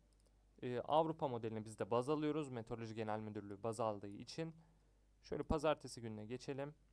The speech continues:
Ee, toplam mı diyelim? Bakalım. Toplam diyelim, aynen. Doğu Anadolu'da beklenen kar örtü miktarları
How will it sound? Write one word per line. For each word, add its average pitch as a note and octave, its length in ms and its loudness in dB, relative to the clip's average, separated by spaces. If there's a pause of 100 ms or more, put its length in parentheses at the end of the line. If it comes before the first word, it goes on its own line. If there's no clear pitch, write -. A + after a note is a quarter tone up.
(1500)
Ee, A2 420 -8 (140)
toplam C3+ 420 -2
mı G#2+ 180 -6
diyelim? G2 280 -8 (400)
Bakalım. A#2+ 680 -8
Toplam B2 480 -4
diyelim, G2 240 -8
aynen. G2 280 -8 (1400)
Doğu F3+ 120 8
Anadolu'da F3 460 2
beklenen E3+ 460 -2
kar F3 240 4
örtü C#3+ 360 0
miktarları A#2+ 720 0